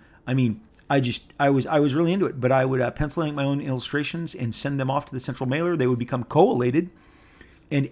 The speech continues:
everyone's contributions, uh, were then collated and stapled and sent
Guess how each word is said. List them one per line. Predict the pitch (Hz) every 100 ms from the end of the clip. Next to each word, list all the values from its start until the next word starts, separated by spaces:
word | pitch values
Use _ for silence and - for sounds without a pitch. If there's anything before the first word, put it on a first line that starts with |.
| -
everyone's | 202 226 220 180
contributions, | - 156 160 175 127 139 170 - - _ _ _ _ -
uh, | 143 147
were | 147 143
then | 135 139
collated | 139 - 139 123 123 151 214 - -
and | 131 123
stapled | - 147 127 170 220 - _ _ _ _ -
and | 180
sent | - 226 220